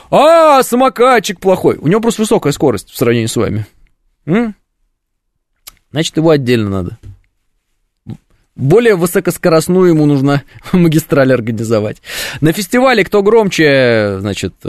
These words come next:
пукнет, надо такие выхлопы использовать», пишет Григорий.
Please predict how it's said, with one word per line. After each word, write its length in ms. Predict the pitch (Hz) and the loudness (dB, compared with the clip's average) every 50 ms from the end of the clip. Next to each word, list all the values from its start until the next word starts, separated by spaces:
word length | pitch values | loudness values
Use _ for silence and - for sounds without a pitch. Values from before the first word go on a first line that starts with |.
| 95 95 | -6 -4
пукнет, 460 | - - 269 254 - - 156 117 - 131 | 0 0 0 0 0 -2 -2 -2 0 0
надо 240 | 156 170 160 156 | 0 0 0 -2
такие 340 | - - 143 139 - 208 175 | -2 -2 -2 -2 0 0 2
выхлопы 440 | 156 175 226 - - 170 147 - 165 | 2 2 0 0 0 0 2 2 0
использовать», 500 | 160 - - 135 131 110 98 92 90 - | 0 0 0 0 0 0 0 -2 -6 -6
пишет 240 | - - - - 113 | -8 -8 -8 -6 -2
Григорий. 460 | 120 113 110 104 104 87 101 - - | 0 0 2 2 0 -2 -2 -6 -10